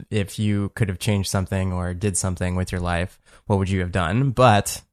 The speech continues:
instead of getting that question and then, uh, being like, "Well, I wish I could have done this,"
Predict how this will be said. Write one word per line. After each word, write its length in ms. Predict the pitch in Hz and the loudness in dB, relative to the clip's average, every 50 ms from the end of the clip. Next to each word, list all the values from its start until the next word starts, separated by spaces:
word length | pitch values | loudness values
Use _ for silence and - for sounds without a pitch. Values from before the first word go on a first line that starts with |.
| _ - - - | _ -8 -4 -2
instead 280 | 98 - - - 98 95 | -2 0 0 0 2 2
of 240 | 95 90 87 98 | 2 0 0 -2
getting 280 | - 107 98 95 95 92 | -2 -2 0 0 0 0
that 160 | 92 78 - | -2 -2 -4
question 440 | - 101 95 92 - - 98 92 92 | -2 -2 -2 -2 -2 -2 -2 -2 0
and 140 | 92 90 90 | 0 0 0
then, 360 | 90 90 87 90 92 - - - | 0 0 -2 -2 -4 -4 -6 -6
uh, 420 | - 87 87 85 - - 78 80 - | -4 -4 -4 -2 -4 -4 -4 -4 -6
being 280 | 95 107 107 95 92 | -6 -4 -4 -2 0
like, 180 | 92 92 - - | 0 0 0 2
"Well, 120 | 185 202 | 2 4
I 100 | 160 135 | 4 4
wish 320 | 143 208 208 160 123 - - | 4 6 6 4 4 2 0
I 80 | 101 | -4
could 160 | 98 - 95 | -2 -2 -4
have 140 | 92 85 - | -4 -4 -2
done 160 | - 87 87 | -2 -2 -2
this," 340 | 87 92 101 110 - - - | 0 0 0 -2 -2 -6 -10